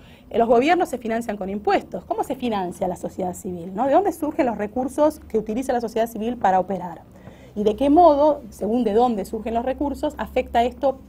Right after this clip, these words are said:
positiva o negativamente la legitimidad de la sociedad civil, ¿no? Y la transparencia de los recursos y de dónde salen, y si me financia tal o cual, hablo en nombre de esos o de aquellos, o sea, ¿quién me está diciendo lo que yo tengo que decir?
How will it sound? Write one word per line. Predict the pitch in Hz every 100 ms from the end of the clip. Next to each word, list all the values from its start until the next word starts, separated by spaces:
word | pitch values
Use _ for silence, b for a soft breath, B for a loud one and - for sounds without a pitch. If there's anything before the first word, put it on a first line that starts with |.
| -
positiva | 196 196 208 226 233
o | 208
negativamente | 180 170 226 247 370 - 185
la | 196 220
legitimidad | 202 208 196 190
de | 190
la | 180
sociedad | 170 - 175
civil, | 170 160 196
¿no? | 294
Y | 220
la | 180
transparencia | 185 185 196 240 254 240
de |
los | 226
recursos | 220 247 240 240
y | 202
de |
dónde | 214 233
salen, | 233 240 247 254 262 B B B -
y | 226
si | - 220
me | 220
financia | 226 240 262 233
tal | 247 247
o | 240
cual, | 247 254 269 262
hablo | 220 226
en | 220
nombre | 247 233
de | 202
esos | 226 269 254
o | 180
de |
aquellos, | 175 240 269 - 240 196
o | 185
sea, | - 175 185
¿quién | - 247
me | 247
está | 220 226
diciendo | 214 214 247
lo | 202
que | 175
yo | 214
tengo | 220 208
que | 208
decir? | 185 - 254